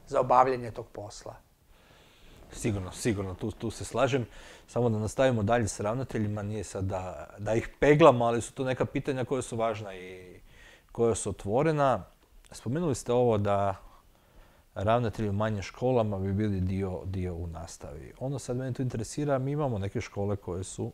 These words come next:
Speaker 2: male. Imamo mnogo malih škola u Hrvatskoj. U tim školama imamo, recimo, stručne suradnike na pola radnog vremena, neke.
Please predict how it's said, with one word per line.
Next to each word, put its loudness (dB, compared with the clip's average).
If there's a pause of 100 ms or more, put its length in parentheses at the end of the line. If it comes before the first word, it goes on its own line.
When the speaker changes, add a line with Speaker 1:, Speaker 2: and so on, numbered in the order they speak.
Speaker 2:
male. -2 (520)
Imamo -2
mnogo 4
malih -10
škola -12
u -10
Hrvatskoj. -16 (1000)
U -6 (720)
tim -2
školama 2 (180)
imamo, -4
recimo, -6
stručne -12
suradnike -10 (680)
na -12
pola -2
radnog -6
vremena, 0 (200)
neke. -16